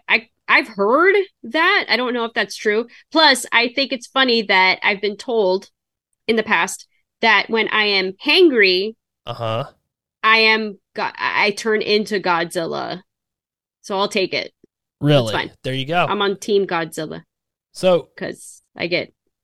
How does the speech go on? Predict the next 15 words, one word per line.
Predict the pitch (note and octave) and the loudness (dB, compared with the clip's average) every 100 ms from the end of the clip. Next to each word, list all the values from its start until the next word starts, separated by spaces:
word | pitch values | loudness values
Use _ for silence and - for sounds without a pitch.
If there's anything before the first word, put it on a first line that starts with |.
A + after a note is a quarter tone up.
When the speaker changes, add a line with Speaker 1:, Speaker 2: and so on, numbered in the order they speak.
| _ | _
Speaker 1:
angry. | - F3 E3 D#3 D#3+ _ _ | -8 -6 -6 -10 -14 _ _
Speaker 2:
King, | - A3 C4 B3+ - | -2 2 2 0 -8
King | - B3 C4+ | 0 0 2
Ghidorah, | C4 A#3 A3 E3 D3+ F#3 - | 4 8 10 10 8 4 0
which | D#3+ E3 E3 | 4 6 8
is | D3 | 6
Godzilla, | D3+ D3 C#3+ C3+ B2 C3 _ _ | 6 4 4 2 2 -2 _ _
is | D#3+ D#3+ | -2 0
actually | F3+ A3+ C4 - B3+ | 2 2 2 0 2
a | G3+ E3+ | 4 2
mutated, | E3 G#3+ C4+ B3+ A#3+ A#3 F3+ | 2 0 2 2 2 2 0
unique | F3 A3+ A#3 | -2 -2 -2
species | - G#3 G3 E3+ | -4 -6 -6 -2
of | E3 C3 | -4 -2
dinosaur | D#3+ A3+ C#4 F#3+ - A#2+ B2 | 2 2 2 -2 -2 -2 -2